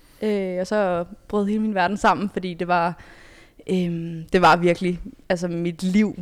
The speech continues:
træning. Sådan, jeg trænede tolv gange om ugen også, og det var sådan, jeg var også lidt, lidt forstyrret måske i virkeligheden på det tidspunkt, både sådan træningswise og kostwi-, øh, kostwise. Øhm,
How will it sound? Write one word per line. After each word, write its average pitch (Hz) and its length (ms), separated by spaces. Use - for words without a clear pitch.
træning. 165 480
Sådan, 165 240
jeg 165 100
trænede 175 360
tolv 208 260
gange 180 240
om 180 60
ugen 220 260
også, 196 340
og 185 40
det 175 80
var 170 80
sådan, 175 440
jeg 175 100
var 170 140
også 175 200
lidt, 185 260
lidt 202 160
forstyrret 226 480
måske 202 420
i 185 60
virkeligheden 180 680
på 202 100
det 180 140
tidspunkt, - 640
både 180 280
sådan 175 260
træningswise 185 720
og 190 180
kostwi-, - 520
øh, - 120
kostwise. 190 640
Øhm, 180 720